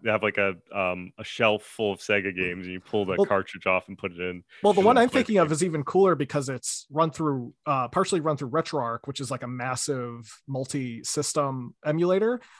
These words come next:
Speaker 2: but it allows you to, like, do custom, like, floor for your arcade. So if you wanna have, like, the classic, like, nineteen eighties ugly carpets on your arcade floor, you can have that. You can, like,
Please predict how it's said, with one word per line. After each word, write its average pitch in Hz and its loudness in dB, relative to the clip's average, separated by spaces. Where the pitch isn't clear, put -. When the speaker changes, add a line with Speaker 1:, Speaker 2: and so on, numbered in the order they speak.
Speaker 2:
but 160 4
it 160 4
allows 165 6
you 202 -4
to, - 0
like, 160 2
do 147 -2
custom, 151 0
like, 139 -2
floor 160 2
for - -2
your 143 0
arcade. 151 0
So - 0
if 147 0
you 160 -2
wanna 151 2
have, 151 0
like, 147 -4
the 131 -6
classic, 151 0
like, 131 -4
nineteen 147 -2
eighties 143 -2
ugly 143 0
carpets 147 -2
on 143 -2
your 135 -4
arcade 139 -4
floor, 165 0
you 127 -6
can 147 0
have 143 0
that. 160 2
You 156 0
can, 175 0
like, 160 2